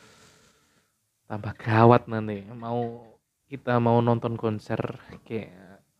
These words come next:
idol kesukaan kita kok malah bernasib naas ditembak gas air mata kan ya. <clears throat> Cilondo, cilaka,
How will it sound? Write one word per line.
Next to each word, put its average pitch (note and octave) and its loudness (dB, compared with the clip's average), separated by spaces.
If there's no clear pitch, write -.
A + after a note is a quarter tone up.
idol A2 -2
kesukaan A2 -4
kita A2+ -6
kok A2 -4
malah G#2+ -8
bernasib G#2+ -12
naas - -12
ditembak A2 -8
gas G#2 -14
air B2 -6
mata A#2 0
kan B2+ 0
ya. A#2+ -8
<clears throat> - 2
Cilondo, A#2+ 6
cilaka, A2 -10